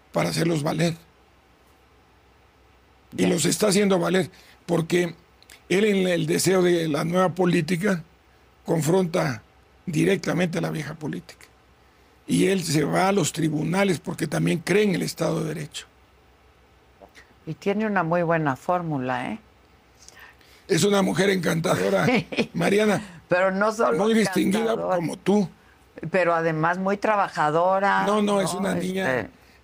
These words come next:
Speaker 1: ah, eh, admirable.
Speaker 2: Ese es
Speaker 1: Porque
Speaker 2: un buen
Speaker 1: tiene,
Speaker 2: perfil
Speaker 1: tiene,
Speaker 2: también para Movimiento
Speaker 1: tiene emoción
Speaker 2: Ciudadano.
Speaker 1: social. Claro, pero además no tan solo, eh, acepto tu apoyo, ya es, es uno de los emblemas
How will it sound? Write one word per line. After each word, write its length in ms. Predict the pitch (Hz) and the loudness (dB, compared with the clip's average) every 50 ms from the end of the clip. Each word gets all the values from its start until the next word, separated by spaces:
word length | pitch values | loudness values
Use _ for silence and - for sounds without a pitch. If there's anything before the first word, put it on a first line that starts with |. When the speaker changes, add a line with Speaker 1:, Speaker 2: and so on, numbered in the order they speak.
| - - | -10 -6
Speaker 1:
ah, 120 | - 170 156 | -4 -2 -2
eh, 460 | - - 175 160 160 117 107 104 - - | -2 -2 -4 -4 -6 -8 -8 -10 -6 -2
admirable. 840 | 175 175 160 170 170 175 165 175 196 196 175 170 156 - - - - _ _ _ _ _ _ _ _ _ - | -2 0 0 2 0 2 2 2 2 2 2 2 0 -2 -4 -8 -14 _ _ _ _ _ _ _ _ _ -4
Speaker 2:
Ese 280 | - 151 160 160 - 202 | -2 -2 -2 -2 0 0
es 40 | 185 | 0
Speaker 1:
Porque 140 | 170 156 180 | 2 2 2
Speaker 2:
un 40 | 165 | 2
buen 160 | 185 196 185 | 0 0 0
Speaker 1:
tiene, 120 | 196 214 202 | 0 0 -2
Speaker 2:
perfil 360 | 247 240 - - - 240 233 - | -2 -6 -8 -6 -4 -4 -2 0
Speaker 1:
tiene, 140 | 185 185 | 0 0
Speaker 2:
también 240 | - 208 208 226 220 214 | 0 0 0 -2 0 0
para 240 | 233 220 214 208 | 0 0 0 0
Movimiento 680 | 196 190 180 180 180 175 170 180 196 202 180 190 196 240 | -2 -2 -4 -2 -2 -2 -2 0 0 0 2 2 2 2
Speaker 1:
tiene 60 | 208 | 2
emoción 280 | 190 175 196 190 190 185 175 196 190 | 0 0 0 0 0 0 0 0 0
Speaker 2:
Ciudadano. 20 | 160 | -2
Speaker 1:
social. 400 | 175 160 127 156 170 165 160 - - - _ _ - - _ 156 160 | -2 -2 0 0 2 0 0 -2 -6 -14 _ _ -20 -16 _ -2 0
Claro, 420 | 170 185 202 202 190 170 - - - _ _ _ _ _ _ | 2 2 2 2 0 0 -4 -6 -10 _ _ _ _ _ _
pero 180 | - 175 175 | 0 0 2
además 260 | 175 180 180 196 208 208 | 2 2 2 2 4 4
no 120 | 220 220 | 2 2
tan 220 | 214 202 175 165 | 2 0 0 -2
solo, 420 | - - 180 190 185 190 165 123 - - _ _ _ _ _ - | 0 0 2 2 2 2 0 -2 -4 -8 _ _ _ _ _ -8
eh, 180 | - 127 127 - - | -4 -4 -4 -2 -2
acepto 580 | 107 - 143 170 180 - - 170 165 165 - - - _ _ _ _ | -2 0 2 0 0 0 0 0 0 0 -2 -4 -10 _ _ _ _
tu 320 | - - 135 127 123 127 - - - - - 139 | -8 -8 -6 -6 -8 -10 -14 -18 -20 -18 -12 -10
apoyo, 480 | 156 160 165 185 180 202 185 170 131 95 - _ _ - - - - _ _ _ _ - | -10 -8 -2 0 0 2 2 2 0 0 -4 _ _ -20 -20 -20 -20 _ _ _ _ -4
ya 260 | 190 156 170 190 202 | -2 0 2 2 2
es, 560 | 190 175 190 208 190 156 - - - - - _ _ _ _ _ _ _ _ _ _ - - _ _ _ _ _ _ _ _ _ _ _ _ _ _ _ _ - 101 - _ _ _ _ _ - - | 2 2 2 2 2 0 0 -4 -6 -8 -12 _ _ _ _ _ _ _ _ _ _ -20 -20 _ _ _ _ _ _ _ _ _ _ _ _ _ _ _ _ -20 -20 -20 _ _ _ _ _ -6 -2
es 180 | - - - | 0 2 2
uno 200 | 185 185 180 180 | 4 4 4 2
de 100 | 170 170 | 2 0
los 160 | 160 156 - | 0 0 -2
emblemas 840 | - - - - - 175 208 233 226 202 170 - - - - - - | -2 -2 -2 0 0 2 4 4 4 2 0 -2 -6 -12 -14 -16 -20